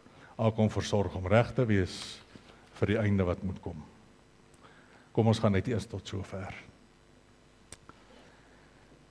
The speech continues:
Here Jesus, ons sê vir U dankie. Dat wanneer ons so 'n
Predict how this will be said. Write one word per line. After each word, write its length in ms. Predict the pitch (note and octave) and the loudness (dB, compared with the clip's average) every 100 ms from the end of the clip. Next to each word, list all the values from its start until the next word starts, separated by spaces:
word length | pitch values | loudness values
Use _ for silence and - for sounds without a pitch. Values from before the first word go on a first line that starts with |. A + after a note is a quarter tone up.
| - - - | -20 -14 2
Here 160 | C#3+ B2+ | 6 8
Jesus, 320 | A#2+ C#3 A#2+ | 8 6 4
ons 180 | A#2 - | 4 4
sê 140 | A#2+ | 4
vir 140 | A2 A#2 | 4 4
U 40 | |
dankie. 420 | G2 G2 F#2 G#2 F2 - - - - - - - _ _ _ _ _ _ - - - - - - _ _ _ - | 2 0 -2 -4 -4 -10 -20 -20 -20 -20 -20 -20 _ _ _ _ _ _ -20 -20 -20 -20 -20 -20 _ _ _ 0
Dat 160 | G#2 | 4
wanneer 300 | G#2+ A2 B2 | 6 6 4
ons 100 | A#2+ | 4
so 160 | C#3 B2+ | 4 6
'n 280 | A2 G#2+ | 8 6